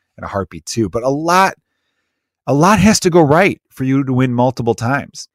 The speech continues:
And there's a lot of right you can do. So sometimes I feel like everyone's just like, "Oh, they didn't win, so whose fault is it?" Uh, well, sometimes y-,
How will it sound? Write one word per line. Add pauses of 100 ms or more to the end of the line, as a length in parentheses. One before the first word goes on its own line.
(360)
And
there's
a
lot
of
right
you
can
do. (1400)
So
sometimes
I
feel
like
everyone's
just
like,
"Oh,
they
didn't
win,
so
whose
fault
is
it?"
Uh,
well,
sometimes
y-,